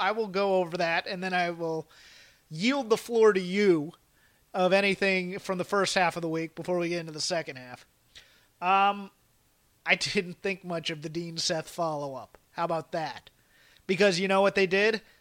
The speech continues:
You remember how I said, uh, for the turn. They just started over again with the, is he with the Shield, is he not with the Shield?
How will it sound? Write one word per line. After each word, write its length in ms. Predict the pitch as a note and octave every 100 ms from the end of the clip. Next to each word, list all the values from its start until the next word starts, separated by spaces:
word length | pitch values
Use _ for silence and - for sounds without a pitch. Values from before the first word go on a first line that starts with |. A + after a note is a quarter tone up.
| _
You 120 | F3+
remember 280 | F#3+ A#3+ B3
how 200 | A#3 A#3
I 100 | G#3
said, 420 | F#3+ A3 A3 G#3+ F#3
uh, 340 | F3 E3 D#3+ - - _ -
for 80 | F#3
the 80 | F3
turn. 400 | - G#3 A3 A3
They 140 | F3+
just 280 | F#3 - -
started 440 | - F#3 G3 F#3+ -
over 320 | F#3+ F#3 G3+
again 440 | F#3 G3 G3+ G3+
with 180 | F3 -
the, 260 | F3 E3+ F#3
is 180 | G3 F#3+
he 160 | G3+
with 240 | F3 F#3+ -
the 80 | F#3
Shield, 340 | - G3 G3+
is 120 | F3
he 100 | F3
not 220 | F3 F#3
with 100 | G3+
the 60 | G#3
Shield? 400 | - G#3+ A3